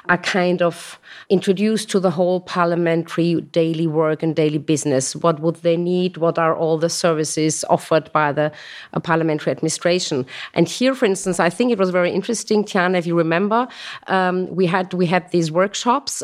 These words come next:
and when our colleagues from the Austrian parliamentary administration came back, they really kind of learned a lot also from your parliament.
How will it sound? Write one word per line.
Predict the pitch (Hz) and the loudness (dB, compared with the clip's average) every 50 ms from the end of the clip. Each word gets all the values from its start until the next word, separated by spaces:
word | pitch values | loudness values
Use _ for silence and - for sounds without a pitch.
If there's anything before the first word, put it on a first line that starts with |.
| - - - | -8 -4 0
and | 190 180 190 185 165 | 0 2 2 0 0
when | 170 190 185 190 190 190 | 2 2 2 0 0 0
our | 185 202 208 220 214 | 0 0 0 0 -4
colleagues | 220 - - 208 196 180 180 185 180 - - | -4 -2 0 0 2 2 0 -2 -2 -6 -6
from | - - 180 180 170 | -2 0 2 2 2
the | 175 - | 0 0
Austrian | 180 170 - - - 175 170 | -2 -2 -4 -2 -4 -4 -2
parliamentary | 165 175 165 160 160 156 151 - 156 143 143 156 - _ - | 0 0 0 2 0 -2 -2 -2 -4 -4 -6 -8 -10 _ -2
administration | 165 - 170 156 139 - - - 226 269 247 - 196 | 0 2 2 2 0 0 0 0 0 2 2 0 0
came | 165 - 185 175 175 160 | 0 0 0 0 2 2
back, | 165 160 170 202 240 - - - - - - - - - - - _ - - | 2 0 0 0 -2 -6 -12 -20 -18 -16 -16 -16 -16 -18 -20 -20 _ -8 -2
they | 175 190 190 | 0 0 0
really | 185 180 220 233 247 233 240 233 233 233 226 | 0 0 0 0 0 0 2 2 0 0 -2
kind | - - 214 196 190 196 190 | -2 -2 0 0 2 2 2
of | 190 185 - - - - - - - | 0 -2 -4 -8 -12 -12 -6 -2 0
learned | 190 196 208 233 247 247 | 0 2 2 0 0 0
a | 208 196 | -2 -2
lot | 185 185 190 196 - | 0 0 0 0 0
also | - 190 196 190 - 214 | 0 0 0 0 -2 -2
from | 208 - 196 190 185 | 0 0 0 2 2
your | 196 208 | 0 -2
parliament. | 202 - 175 147 139 131 135 123 113 104 98 - - | -2 0 0 0 0 0 0 -2 -2 -2 -4 -6 -8